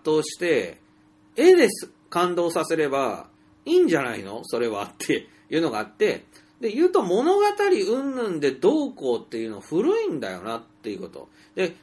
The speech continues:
これあの、前も同じこと言ってしまったけど、まあ、いわゆる物語の辻褄が合わないとか、伏線が回収されていないとか、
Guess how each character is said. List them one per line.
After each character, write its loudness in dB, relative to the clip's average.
こ 0
れ 2
あ 2
の、 -2
前 0
も -2
同 -4
じ -2
こ 0
と -4
言 0
っ -16
て -16
し -6
ま -2
っ -14
た -4
け -2
ど、 -2
ま -4
あ、 -8
い -4
わ 2
ゆ 2
る 2
物 0
語 0
の -2
辻 -6
褄 -4
が -6
合 0
わ 0
な -6
い -18
と -18
か、 -6
伏 -4
線 -4
が -4
回 0
収 -2
さ -2
れ 0
て -4
い -4
な -6
い -8
と -18
か、 -4